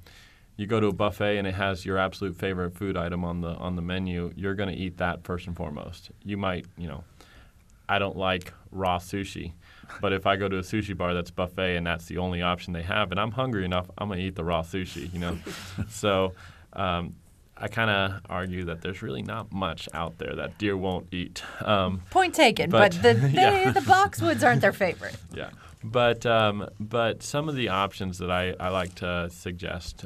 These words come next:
Speaker 1: for replacing the boxwood is maybe going with some of our native shrubs that can be, be a little more deer tolerant. Um, so one of our go-, one of the good ones that, uh, deer still eat, but a little bit more tolerant, um,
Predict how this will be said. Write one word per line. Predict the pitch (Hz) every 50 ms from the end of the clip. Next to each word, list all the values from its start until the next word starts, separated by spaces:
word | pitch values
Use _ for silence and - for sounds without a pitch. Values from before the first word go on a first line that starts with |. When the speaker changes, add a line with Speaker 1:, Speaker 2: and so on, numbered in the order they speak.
| - 92 -
Speaker 1:
for | - - 95 95
replacing | 92 90 87 - - 127 123 120 113 - - 110 104 101 98 98 101 - -
the | - 90 92 92 90
boxwood | 87 90 87 87 90 87 - - 92 90 90
is | 90 90 90 90 90
maybe | 98 95 98 101 101
going | 98 95 92 92 90
with | 90
some | 87 - 90
of | 92 90 85
our | 90 85 85 85
native | 85 85 87 78 80 -
shrubs | - - 85 76 73 80 - -
that | - 80 80 78 76 - -
can | - 95 90 90
be, | 87 90 90 90
be | 90 87 90 87 90 92 90
a | 87
little | 87 85 92 95 92
more | 90 87 85 85 85 87
deer | 87 - - 87 85 82 82 85
tolerant. | - - 135 127 104 90 85 80 - - - - - - - - - - - - - -
Um, | - 92 92 87 90 87 87 85
so | 85 85 - 92 87 87
one | 87 90 87 87
of | 90 90 92
our | 87 87
go-, | 87 92 -
one | - 90 90 87
of | 87 85
the | 80
good | 82 90 85 87
ones | 87 82 85 87 - -
that, | 82 80 78 82 80 -
uh, | 80 80 78 73 71 82 90
deer | 92 92 90
still | - - - 90 85 -
eat, | - 160 175 170 165 -
but | - 104 - - - -
a | -
little | 107 107 101
bit | 95 95 85
more | 80 92 90
tolerant, | 87 - 92 87 87 87 85 85 87 85 - - -
um, | 90 85 82 80 80 85